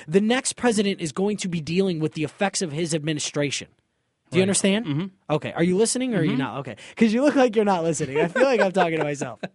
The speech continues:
Speaker 2: <laughs>
Speaker 1: But, I mean, it just, it makes me mad, dude. I mean, because I, I was just saying, you know, with them on The View, um, he's going on The View tomorrow.
Speaker 2: Right.
Speaker 1: And, uh, I don't know. I was just kinda thinking to myself, is he taking it too far?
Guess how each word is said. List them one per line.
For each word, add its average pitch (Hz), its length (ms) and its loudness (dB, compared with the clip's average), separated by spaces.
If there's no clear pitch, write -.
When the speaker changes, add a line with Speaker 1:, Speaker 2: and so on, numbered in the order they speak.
Speaker 2:
<laughs> - 180 -10
Speaker 1:
But, 233 300 4
I 226 80 4
mean, 254 220 2
it 226 120 2
just, 277 280 0
it 240 80 6
makes 302 260 2
me 320 100 4
mad, 277 400 0
dude. 151 380 -2
I 208 80 0
mean, 240 160 0
because 233 300 0
I, 240 80 0
I 226 160 -2
was 233 160 -4
just 240 160 -2
saying, 240 300 -2
you 214 120 -2
know, 220 80 2
with 220 180 2
them 233 200 2
on 220 80 0
The 185 40 2
View, 185 460 2
um, 156 400 0
he's 160 220 -4
going 240 160 -4
on 254 80 -4
The 240 40 0
View 175 200 0
tomorrow. 123 380 -4
Speaker 2:
Right. 120 220 -4
Speaker 1:
And, 180 260 0
uh, 165 200 2
I 277 80 4
don't 320 140 2
know. 220 100 4
I 196 100 4
was 262 80 0
just 277 160 -4
kinda 269 180 -2
thinking 254 200 -2
to 247 60 -4
myself, 240 320 -2
is 240 100 -2
he 262 100 0
taking 247 320 -6
it 240 80 -8
too 240 140 -6
far? 180 460 -4